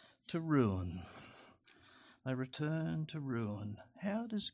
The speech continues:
God Almighty get glory in the midst of that? And so it's his, it is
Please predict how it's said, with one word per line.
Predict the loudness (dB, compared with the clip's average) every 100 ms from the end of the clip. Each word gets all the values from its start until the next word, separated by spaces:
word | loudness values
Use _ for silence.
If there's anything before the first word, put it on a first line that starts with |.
| -4
God | -2 0 0
Almighty | 0 2 2 0 -2 -6 -8 -6
get | -8 -8 -6
glory | -4 -2 -2 -2 -4 -6 -8 -14 -20 -20 -10 -2
in | 2 2
the | 0
midst | 0 -2 -4 -4 -6 -4
of | -4 -2
that? | -4 -6 -8 -12 -12 -14 -16 -20 -20 -14 -14 -14 -18 -18 -18 -6 -4 2
And | 4
so | 10 12 12 12
it's | 8 4
his, | 8 10 8 6 2 0 -6 -12 -16 -20 -20 -20 -20 -8 -2
it | 2
is | 6 6 6 2 0 -2